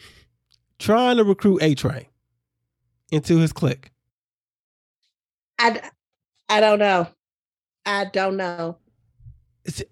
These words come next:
Speaker 1: see,
Speaker 2: I
Speaker 1: to
Speaker 2: don't
Speaker 1: me,
Speaker 2: know.
Speaker 1: I get it. The, the, all right, no, I don't get it. 'Cause on one side, you're thinking to yourself,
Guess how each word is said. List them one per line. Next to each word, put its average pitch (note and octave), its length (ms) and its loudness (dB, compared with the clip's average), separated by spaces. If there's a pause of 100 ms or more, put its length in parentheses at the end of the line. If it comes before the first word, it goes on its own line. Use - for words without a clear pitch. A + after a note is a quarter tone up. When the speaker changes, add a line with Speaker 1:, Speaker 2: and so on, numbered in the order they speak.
(120)
Speaker 1:
see, C4 160 -2
Speaker 2:
I A3+ 160 4
Speaker 1:
to A#3 60 2
Speaker 2:
don't C4 280 4
Speaker 1:
me, B3 80 4
Speaker 2:
know. E3+ 300 -2
Speaker 1:
I G3 140 2
get F3 240 2
it. F#3+ 140 -8 (1000)
The, F#3 220 2
the, F#3+ 260 -4
all F3 60 0
right, F#3 200 -2
no, A#3 120 4
I F3+ 120 0
don't D#3+ 220 2
get G2+ 140 -6
it. - 120 -16 (160)
'Cause F#3+ 200 0 (280)
on E3+ 160 2
one C#4 160 4
side, G#3 300 2
you're - 80 2
thinking F3+ 260 0
to - 80 0
yourself, D3+ 380 2